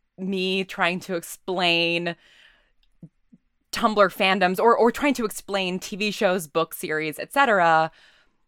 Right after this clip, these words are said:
based on what I was reading in the Tumblr tag. So trying to, you know, summarize T V shows basically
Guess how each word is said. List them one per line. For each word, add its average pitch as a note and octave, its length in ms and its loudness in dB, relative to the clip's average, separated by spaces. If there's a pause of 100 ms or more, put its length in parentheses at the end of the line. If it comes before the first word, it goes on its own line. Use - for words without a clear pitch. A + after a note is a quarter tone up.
(260)
based F#3+ 260 2
on E3+ 200 0
what D#3 200 4
I D#3+ 80 4
was D#3 160 -4
reading D3+ 200 -6
in C#3+ 60 -8
the D3 60 -8
Tumblr F3 340 -2
tag. B3+ 440 2 (220)
So - 140 -6
trying G3+ 240 0
to, E3+ 120 -4
you F3 60 -2
know, D3+ 100 0
summarize D3 760 -2 (680)
T - 160 -6
V D#3 140 -4
shows D3 240 -2
basically D3 600 -6